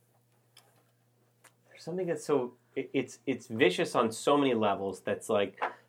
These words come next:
this friend of mine that I have known for such a long time that I've spent so much time with,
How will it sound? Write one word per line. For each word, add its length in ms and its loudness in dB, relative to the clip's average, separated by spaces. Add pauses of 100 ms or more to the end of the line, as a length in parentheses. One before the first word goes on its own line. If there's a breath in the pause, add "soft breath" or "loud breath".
this 240 0
friend 280 6
of 100 4
mine 260 6
that 100 2
I 100 4
have 100 0
known 220 -2
for 140 -16
such 300 2
a 60 0
long 240 2
time 300 -2
that 100 -4
I've 140 -4
spent 340 -4
so 220 4
much 340 2
time 400 0
with, 260 0